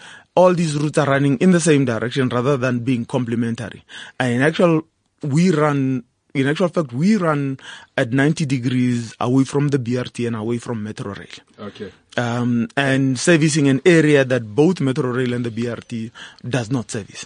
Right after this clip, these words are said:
Speaker 2: I see.
Speaker 1: Yes.
Speaker 2: And the impact for the existing modes, I mean, you've mentioned B R T and Metro Rail, taxis and carpools, and a lo-, and a lot of people make good money
Speaker 1: Yes.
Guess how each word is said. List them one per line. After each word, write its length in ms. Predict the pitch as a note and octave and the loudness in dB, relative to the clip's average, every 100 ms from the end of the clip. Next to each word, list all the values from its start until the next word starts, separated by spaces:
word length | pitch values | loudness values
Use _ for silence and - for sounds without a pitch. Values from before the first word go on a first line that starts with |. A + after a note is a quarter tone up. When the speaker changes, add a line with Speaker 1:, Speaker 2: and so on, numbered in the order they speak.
| - | -14
Speaker 2:
I 140 | G#2+ | -14
see. 300 | G#2+ A#2 G2+ - | -12 -12 -14 -6
Speaker 1:
Yes. 320 | A#2+ G#2 - | -6 -6 -8
Speaker 2:
And 240 | C3+ C#3 C3 | -6 -6 -4
the 200 | C#3 D3 | -4 -6
impact 380 | E3 D#3+ D#3 | -10 -10 -12
for 400 | - D#3+ D3+ D3 | -12 -6 -2 -2
the 100 | C3 | -4
existing 640 | B2+ A2 B2+ - C#3+ C#3 A#2+ | -8 -10 -14 -10 -8 -6 -4
modes, 300 | A2+ B2+ B2+ | -4 -4 -6
I 60 | |
mean, 140 | A2+ A2 | -10 -10
you've 140 | G#2+ | -10
mentioned 360 | A#2 A#2+ B2+ A2 | -10 -10 -12 -8
B 80 | A2 | -8
R 80 | |
T 160 | A2+ B2 | -8 -10
and 80 | G#2+ | -8
Metro 280 | A2 A2 A2 | -8 -8 -6
Rail, 260 | A2 G#2 | -6 -6
taxis 680 | G2 D3 C3+ D3+ C#3 C3+ A#2+ | -10 -12 -12 -8 -6 -6 -4
and 380 | A2+ A2 F#2+ - | -6 -6 -12 -16
carpools, 760 | B2+ C3 - C3 B2+ A#2+ G#2+ | -12 -12 -8 -8 -6 -8 -10
and 180 | - G#2+ | -10 -8
a 40 | |
lo-, 100 | G#2+ | -6
and 80 | G2+ | -4
a 60 | A2+ | -2
lot 160 | A2+ A#2+ | -2 -4
of 80 | |
people 240 | A2 A#2 A#2+ | -6 -10 -6
make 380 | G#2+ G#2 - _ - | -4 -6 -8 _ -8
good 160 | A#2+ | -6
money 320 | G2+ G#2 G2+ - _ - | -4 -4 -6 -8 _ -10
Speaker 1:
Yes. 120 | A#2+ | -10